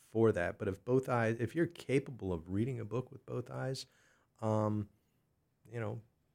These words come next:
talk to a doctor about, uh, your prospects for getting the alignment. Uh, did you ever do, were you ever given a,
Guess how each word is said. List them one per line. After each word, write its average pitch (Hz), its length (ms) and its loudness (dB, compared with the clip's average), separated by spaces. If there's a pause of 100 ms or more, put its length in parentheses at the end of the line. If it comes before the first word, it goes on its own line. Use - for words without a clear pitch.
(120)
talk 113 260 -4
to 117 100 -2
a 107 40 0
doctor 104 380 -2
about, 95 400 -8 (140)
uh, 110 500 -8
your 110 100 -14
prospects 104 520 -12
for - 160 -16
getting 101 240 -8
the 101 60 -10
alignment. 101 640 -2
Uh, 101 180 -4
did 107 180 -4
you 110 80 4
ever 120 120 4
do, 117 380 4
were 110 100 2
you 110 80 6
ever 117 140 4
given 120 260 2
a, 107 160 6